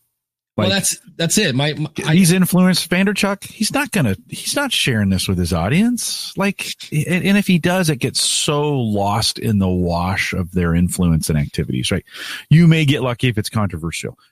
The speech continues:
Speaker 2: You may get lucky if it stands out on something. I mean, you may get lucky, but chances are, again, I said this last week, I took a little heat for it on Twitter. Interviewing famous people is lazy podcasting.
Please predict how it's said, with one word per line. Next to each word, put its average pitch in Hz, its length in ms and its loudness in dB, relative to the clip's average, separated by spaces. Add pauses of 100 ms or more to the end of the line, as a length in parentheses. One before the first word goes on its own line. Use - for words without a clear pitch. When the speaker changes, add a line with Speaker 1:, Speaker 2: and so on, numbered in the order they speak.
Speaker 2:
You 131 80 4
may 139 180 2
get 131 160 -2
lucky 113 320 -2
if 104 100 -4
it 87 80 -6
stands 92 380 0
out 85 160 -2
on 78 160 -4
something. 80 340 -8
I 104 60 -2
mean, 113 140 2
you 110 100 2
may 131 240 2
get 113 220 -4
lucky, 90 500 -4
but - 160 -8
chances 151 480 -2
are, 80 460 -2 (580)
again, 120 260 0
I 127 60 0
said 139 220 0
this 113 140 2
last 101 260 -4
week, 98 140 -4
I 98 40 -2
took 113 160 -4
a 113 60 0
little 92 180 0
heat 101 240 0
for 85 240 0
it 80 40 2
on 76 100 -2
Twitter. 87 280 -2 (1300)
Interviewing 147 460 2
famous 120 420 0
people 98 320 -2
is 107 160 0
lazy 104 560 2
podcasting. 90 720 -4